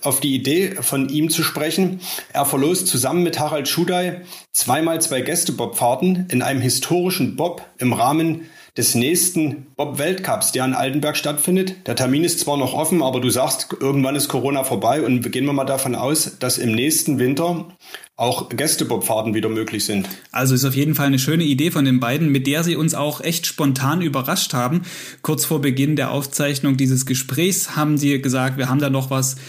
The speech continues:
Speaker 2: für eure Leser. Also ich find's eigentlich ganz nett, dass sie das machen.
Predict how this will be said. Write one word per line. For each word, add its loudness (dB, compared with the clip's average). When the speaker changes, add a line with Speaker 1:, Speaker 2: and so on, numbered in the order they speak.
Speaker 2:
für 0
eure -2
Leser. 2
Also 0
ich 0
find's 2
eigentlich 0
ganz 0
nett, -2
dass 0
sie 0
das -2
machen. 0